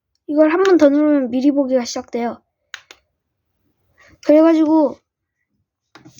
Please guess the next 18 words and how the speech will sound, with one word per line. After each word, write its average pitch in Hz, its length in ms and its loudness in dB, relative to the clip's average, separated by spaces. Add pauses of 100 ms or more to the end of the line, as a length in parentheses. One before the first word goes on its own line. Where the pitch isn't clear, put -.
(480)
이거 311 440 4
시작되는 339 520 -6
걸 302 120 -2
저도 269 680 -6
그걸 277 140 -6
알아가지고 269 720 -2 (300)
저도 277 220 0
이거 277 300 0
유용하게 302 600 2
쓰고 339 280 -4
있는데, 254 540 -4 (1600)
제가 294 280 4
여기 277 200 0 (300)
구백, 330 560 0 (300)
구백 330 580 0 (240)
한 339 400 -4
삼십칠 392 560 -8
번 440 180 -4